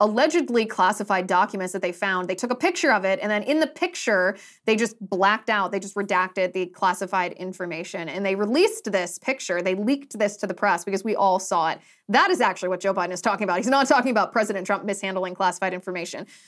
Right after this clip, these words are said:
So let's talk about the what it is of what happened and do a little game of compare and contrast here. Compare this scandal of Joe Biden mishandling classified information with, um, President Trump's dispute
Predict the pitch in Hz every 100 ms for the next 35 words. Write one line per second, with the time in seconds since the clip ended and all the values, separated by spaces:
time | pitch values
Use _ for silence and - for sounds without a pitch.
0 | - - - 339 - _ - 277 349 -
1 | 403 403 320 190 - 220 214 214 226 -
2 | 196 196 202 196 202 190 190 196 202 196
3 | 226 214 254 240 208 202 196 208 190 -
4 | 208 202 190 190 196 196 - 170 156 -
5 | - 190 202 - 214 214 226 - - -
6 | 202 240 - - - - 269 240 220 180
7 | 220 - _ 208 196 202 214 208 190 196
8 | 202 196 196 196 202 202 208 190 - 190
9 | 190 196 185 180 190 185 - _ - 208
10 | 214 208 - - - 196 190 185 202 185
11 | 208 - - 233 196 185 - - _ _
12 | - 196 214 - 269 320 247